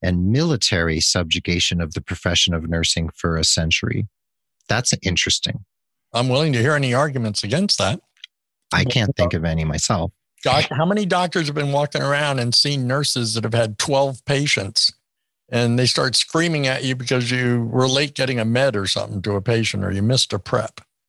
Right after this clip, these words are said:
Speaker 1: Mm-hmm.
Speaker 2: There's never been, in my knowledge, groups of physicians who at that time had political power going into that C E O's office and demanding that they improve nurse-patient ratios so that they, their patients can get quality care.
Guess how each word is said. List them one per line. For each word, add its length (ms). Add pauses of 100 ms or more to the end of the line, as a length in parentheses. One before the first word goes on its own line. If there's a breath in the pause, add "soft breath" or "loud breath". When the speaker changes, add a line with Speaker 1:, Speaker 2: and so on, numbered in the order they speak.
(240)
Speaker 1:
Mm-hmm. 280
Speaker 2:
There's 240
never 420
been, 520
in 140
my 220
knowledge, 720 (540)
groups 360
of 160
physicians 640
who 280
at 200
that 200
time 340
had 380 (100)
political 480
power 480 (680)
going 220
into 180
that 200
C 200
E 160
O's 240
office 440
and 260
demanding 840 (460)
that 120
they 140
improve 420
nurse-patient 640
ratios 640
so 140
that 240
they, 140
their 340
patients 520
can 160
get 180
quality 420
care. 480